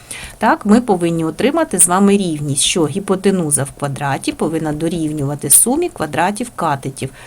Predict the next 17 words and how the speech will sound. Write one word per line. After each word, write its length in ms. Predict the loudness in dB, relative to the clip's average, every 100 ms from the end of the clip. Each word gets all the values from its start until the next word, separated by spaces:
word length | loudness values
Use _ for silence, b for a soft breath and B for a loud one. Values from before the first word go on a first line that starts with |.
| B B
І, 140 | 0 0
підставляючи 920 | 2 2 2 2 4 2 0 -2 -4
числа, 600 | 0 2 4 2 2 0 B B -4
відповідно, 720 | -4 0 0 0 -2 0 -2 -4 -16 -4
ми 240 | 0 2
з 80 | 2
вами 400 | 2 2 2 0 -2
отримуємо 800 | -2 2 4 4 4 2 2 2
наступну 640 | 4 4 4 0 6 6
рівність. 540 | 6 2 0 0 0 4
Ліворуч 680 | 4 4 2 0 -2 -4 -2
і 180 | -4
праворуч 760 | -4 -8 -4 0 2 4 2 0
у 40 |
нас 240 | -4 -2 0
однакові 640 | -2 0 -2 -2 -6 -6
числа, 540 | -2 2 2 2 0